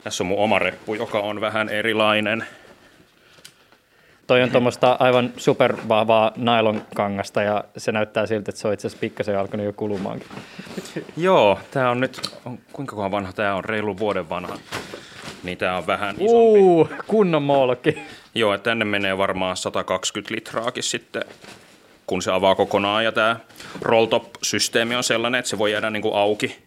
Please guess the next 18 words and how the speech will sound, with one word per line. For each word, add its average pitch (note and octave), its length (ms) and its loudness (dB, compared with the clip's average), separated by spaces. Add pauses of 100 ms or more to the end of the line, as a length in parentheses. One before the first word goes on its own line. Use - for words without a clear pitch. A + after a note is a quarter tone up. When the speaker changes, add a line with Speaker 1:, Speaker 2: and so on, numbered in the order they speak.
(100)
Speaker 1:
ja G#2 80 -4
toi A2 240 -4 (160)
hihna A2+ 280 -2
menee A#2+ 240 -2
sieltä - 180 -4
kaiken A#2 320 -4
päältä G2+ 300 -2
sitten. - 320 -12 (2500)
Ja - 60 -8
tässä G2+ 220 -2
on C#3 60 -2
kans C#3 200 0
tällainen B2+ 380 4 (1200)
tarra A2 380 4 (360)
tasku A#2 380 2
edessä, A#2 420 2 (2250)
jonne F#2+ 200 -4
sitten - 320 -4